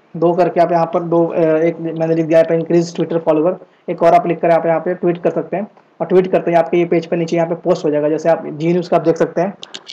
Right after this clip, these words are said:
हैश अमेरिका, हैश यूएसए, एट एमओएचडब्ल्यू, एमओएचएफ़डब्ल्यू India, Hash जी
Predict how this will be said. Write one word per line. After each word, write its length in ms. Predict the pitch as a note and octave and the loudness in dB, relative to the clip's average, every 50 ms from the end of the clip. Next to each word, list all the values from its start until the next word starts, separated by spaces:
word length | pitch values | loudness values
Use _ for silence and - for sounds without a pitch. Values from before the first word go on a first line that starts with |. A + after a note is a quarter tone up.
| - - | 0 4
हैश 240 | E3 E3+ E3 - | 4 4 4 2
अमेरिका, 400 | E3+ E3 E3 E3 D#3+ D#3 F3+ E3+ | -2 0 2 2 2 4 4 4
हैश 260 | D#3+ D#3+ E3 D#3+ - E3+ | 6 6 4 2 2 2
यूएसए, 420 | D#3+ E3 D#3 - - E3 E3 E3 | 2 2 2 2 4 4 4 4
एट 420 | D#3+ - - E3+ E3 D#3+ - - | 4 2 0 0 0 0 0 -2
एमओएचडब्ल्यू, 920 | - F3 E3 E3 E3 E3 E3 E3 D#3+ D#3 D#3+ D3+ D#3 D#3+ D#3+ E3 E3 D#3+ - - _ - - - - - - - - - | -4 -2 0 2 2 2 2 0 0 -2 -2 0 2 2 2 2 2 0 -2 -12 _ -20 -20 -18 -18 -18 -20 -12 -4 -2
एमओएचएफ़डब्ल्यू 920 | D#3+ D#3+ E3 E3+ E3+ E3+ - - F#3 - - E3+ D3+ D#3 D#3+ E3+ E3 E3+ E3 - - _ - | 0 2 4 4 4 2 2 0 -2 0 0 -2 0 2 2 2 0 0 -2 -8 -14 _ -14
India, 320 | F3+ E3 D#3+ D#3+ E3 D#3+ D#3+ D#3+ D#3 - - - - | -12 -10 -6 -2 0 0 0 0 -4 -6 -8 -4 2
Hash 240 | F3 E3 E3 E3 E3 | 4 4 4 4 2
जी 360 | D#3 D3 D#3+ E3 E3+ E3+ E3+ | -2 0 2 2 4 2 0